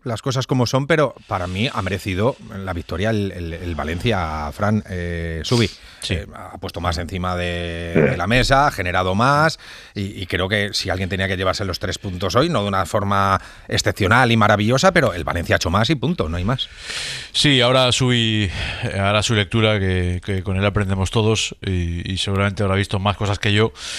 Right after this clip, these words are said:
Speaker 2: A mí la primera parte me ha aburrido soberanamente, creo
Speaker 1: Hmm.
Speaker 2: que
Speaker 1: Sí, mala,
Speaker 2: se ha
Speaker 1: sí.
Speaker 2: jugado a lo que quería Calero, que, que es nada,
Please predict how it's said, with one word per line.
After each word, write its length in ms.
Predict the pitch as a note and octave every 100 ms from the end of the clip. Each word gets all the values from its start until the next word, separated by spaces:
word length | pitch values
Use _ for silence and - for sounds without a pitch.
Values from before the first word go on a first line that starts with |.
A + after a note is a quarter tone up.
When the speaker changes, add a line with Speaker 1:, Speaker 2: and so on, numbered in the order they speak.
| - - -
Speaker 2:
A 140 | -
mí 180 | G2+ A#2
la 160 | A#2 G#2+
primera 260 | A2+ A2
parte 280 | A2 A2 A2+
me 80 | G#2+
ha 20 |
aburrido 380 | A2 G#2 A2+ G#2+
soberanamente, 640 | G2 G2+ G2+ G#2 G#2 A2 G#2
creo 200 | G2+ G#2+
Speaker 1:
Hmm. 40 |
Speaker 2:
que 440 | F#2+ F#2+ F#2 F2+ F2+
Speaker 1:
Sí, 80 | G#2
mala, 240 | F2 D2+
Speaker 2:
se 120 | - F#2
ha 20 |
Speaker 1:
sí. 60 |
Speaker 2:
jugado 280 | A2+ A2+ A2+
a 40 | G#2+
lo 120 | G2+
que 300 | G#2+ G2+ G2
quería 240 | G2+ G#2+ G#2+
Calero, 360 | G2+ A2+ C#3 - -
que, 240 | - G2 F#2
que 120 | G2+
es 100 | F2+
nada, 320 | A2 A2+ B2